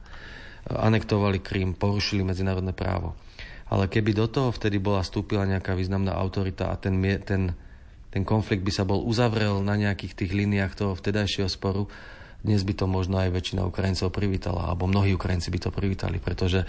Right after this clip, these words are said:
Ukrajina by bola väčším štátom, než je dnes. Ďaleko nebola by tak zničená, ako je dnes. Mnohé z tých peňazí by sa boli využili na niečo iné.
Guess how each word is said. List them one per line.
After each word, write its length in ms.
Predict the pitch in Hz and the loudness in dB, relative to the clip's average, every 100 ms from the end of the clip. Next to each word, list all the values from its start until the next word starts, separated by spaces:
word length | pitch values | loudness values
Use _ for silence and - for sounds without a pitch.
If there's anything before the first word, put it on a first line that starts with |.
| - - - - - | -4 -12 -12 -10 -4
Ukrajina 420 | - 113 101 98 95 | 0 4 4 4 2
by 80 | |
bola 240 | 98 98 95 | 4 4 4
väčším 260 | 104 107 | 2 2
štátom, 400 | 92 - 95 92 | 0 0 -2 -2
než 220 | 92 90 92 | 0 0 -2
je 20 | |
dnes. 240 | 95 90 - - - - - - | -2 -4 -6 -12 -16 -16 -10 -2
Ďaleko 640 | 104 98 98 104 - - | 2 4 2 -2 -4 -2
nebola 320 | 98 95 92 | 0 2 2
by 100 | 95 | 2
tak 160 | 95 - | -2 0
zničená, 480 | 101 104 104 95 90 | 0 2 2 0 -2
ako 220 | - 95 | -4 -4
je 20 | 90 | -4
dnes. 140 | - 90 | -6 -2
Mnohé 260 | 95 101 98 | 2 2 2
z 140 | 95 | -2
tých 100 | - | 0
peňazí 320 | 98 98 92 | 2 4 2
by 80 | 90 | -2
sa 160 | - 92 | 0 2
boli 160 | 95 | 2
využili 400 | 92 95 90 95 | 2 0 2 2
na 80 | 95 | 2
niečo 320 | 95 90 95 | 0 0 0
iné. 240 | 101 92 | 0 0